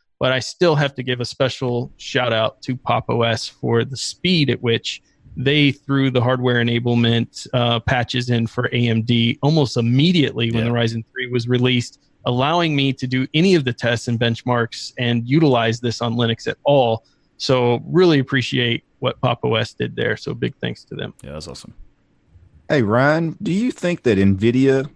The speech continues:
Speaker 3: is overpricing some of their higher end cards, not to take advantage of the consumer, but maybe take advantage of crypto farming,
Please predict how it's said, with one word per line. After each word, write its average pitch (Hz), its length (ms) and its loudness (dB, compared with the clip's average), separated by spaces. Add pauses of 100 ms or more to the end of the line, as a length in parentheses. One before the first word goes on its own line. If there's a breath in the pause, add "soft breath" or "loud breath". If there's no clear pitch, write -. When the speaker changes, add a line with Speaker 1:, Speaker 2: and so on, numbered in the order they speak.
Speaker 3:
is 98 180 -4
overpricing 107 760 2
some 104 180 2
of 107 80 2
their 98 160 4
higher 101 300 2
end 90 240 0
cards, 98 580 0
not 120 460 0
to 87 520 0 (280)
take 113 180 2
advantage 101 460 2
of 82 100 -4
the - 80 -6
consumer, 123 560 0
but 110 160 0
maybe 127 260 2
take 113 220 0
advantage 107 480 2
of 80 220 -4
crypto 101 360 0
farming, 71 540 -6